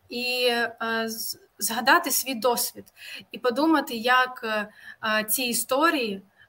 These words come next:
будуть, е, мечитися з вакансією, із, е, job description, із комп-, із місією компанії, в яку ви подаєтесь.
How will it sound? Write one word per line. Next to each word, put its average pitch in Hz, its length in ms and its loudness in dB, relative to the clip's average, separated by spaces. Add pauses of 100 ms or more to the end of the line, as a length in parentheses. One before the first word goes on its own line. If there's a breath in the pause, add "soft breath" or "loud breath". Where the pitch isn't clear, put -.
будуть, 254 520 -2
е, 214 320 0
мечитися 233 680 0 (100)
з 214 140 -6
вакансією, 240 760 0
із, 214 340 -6
е, 214 360 4
job 226 240 0
description, 220 680 -2
із 220 240 -4
комп-, 226 200 -2 (100)
із 226 160 -2
місією 240 540 2
компанії, 220 760 2 (560 soft breath)
в - 20 -2
яку 233 360 0
ви 240 240 2
подаєтесь. 208 680 -8